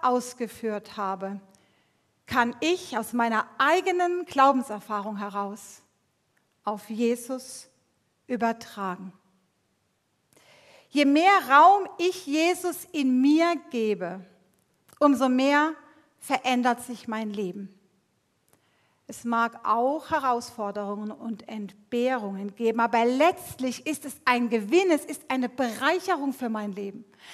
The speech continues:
Und ich möchte und ich kann mir keinen Tag mehr ohne Gott vorstellen. Er ist es,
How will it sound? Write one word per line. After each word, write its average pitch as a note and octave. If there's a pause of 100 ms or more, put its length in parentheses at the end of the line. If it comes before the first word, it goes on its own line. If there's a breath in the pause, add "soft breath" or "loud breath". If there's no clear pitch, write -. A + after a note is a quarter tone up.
(160 loud breath)
Und D4
ich D#4
möchte F4
und D4+
ich C4
kann F#4
mir F4
keinen F4
Tag A#3+
mehr G3+ (600 soft breath)
ohne B3+ (220)
Gott A3
vorstellen. G3 (2000)
Er C4+
ist -
es, G#3+